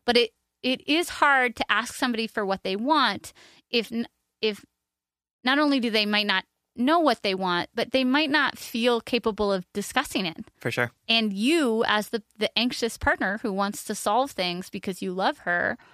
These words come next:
Speaker 1: you are gonna continue, you're gonna ask and ask and ask and run yourself dry,
Speaker 2: Yep.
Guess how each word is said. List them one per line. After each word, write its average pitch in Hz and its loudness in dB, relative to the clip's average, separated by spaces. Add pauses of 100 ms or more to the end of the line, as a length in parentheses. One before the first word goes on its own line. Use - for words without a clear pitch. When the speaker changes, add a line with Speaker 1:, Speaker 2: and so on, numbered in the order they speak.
(420)
Speaker 1:
you 226 0
are 254 4
gonna 220 0
continue, 226 -2
you're 220 -4
gonna 220 0
ask 214 0
and 196 0
ask 185 -2
and 185 -2
ask 202 -2
and 196 -2
run 202 0
yourself 185 -4
dry, 208 0
Speaker 2:
Yep. 117 0